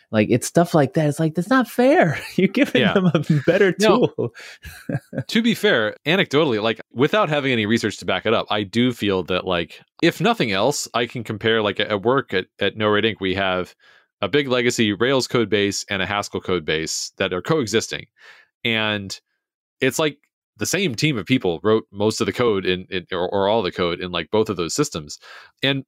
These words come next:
Speaker 2: most of the people on the team started out with a Ruby background and then learned Haskell. So it's not like they were unfamiliar with the, how to, like, defensively check for nil. And I'll grant you that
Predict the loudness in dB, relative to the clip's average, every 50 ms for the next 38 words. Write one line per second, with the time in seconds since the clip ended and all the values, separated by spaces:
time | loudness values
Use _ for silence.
0 | _ -2 0 2 2 0 0 -2 -2 0 -2 0 0 -2 -2 -2 -2 -2 -2 -4
1 | -4 -4 -6 -8 -12 -12 -8 -4 0 2 2 2 2 2 0 -2 -2 0 0 2
2 | 2 2 2 0 0 0 -2 -2 -2 0 0 0 0 0 0 0 0 0 0 -2
3 | -2 -2 -2 -2 -6 -8 -4 -2 0 0 0 0 0 -2 0 2 0 0 2 2
4 | 2 2 2 0 0 -2 -4 -6 -8 -6 -4 -2 -2 -2 -2 -2 -4 -6 -8 -10
5 | _ _ _ -2 0 0 0 -2 -6 _ -6 -4 -2 -2 -2 -2 -4 -4 -4 -4
6 | _ _ -10 -8 -6 -6 -6 -6 -8 -10 -8 -6 -6 -6 -4 -4 -4 -4 -4 -4
7 | -6 _ _ -6 -4 -2 -2 0 0 2 0 2 0 0 0 0 0 0 -2 -4